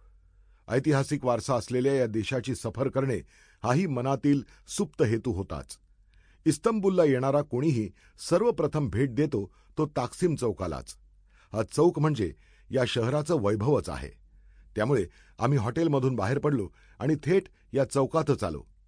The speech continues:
पण इथे पाहतो तो सारा माहोलच वेगळा होता. आम्ही नुसतं पाहत होतो, नक्की काय चाललंय हे आम्हाला कळत नव्हतं.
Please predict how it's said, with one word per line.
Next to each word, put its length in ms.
पण 100
इथे 180
पाहतो 400
तो 260
सारा 240
माहोलच 420
वेगळा 280
होता. 300
आम्ही 260
नुसतं 260
पाहत 340
होतो, 300
नक्की 320
काय 240
चाललंय 420
हे 40
आम्हाला 280
कळत 320
नव्हतं. 260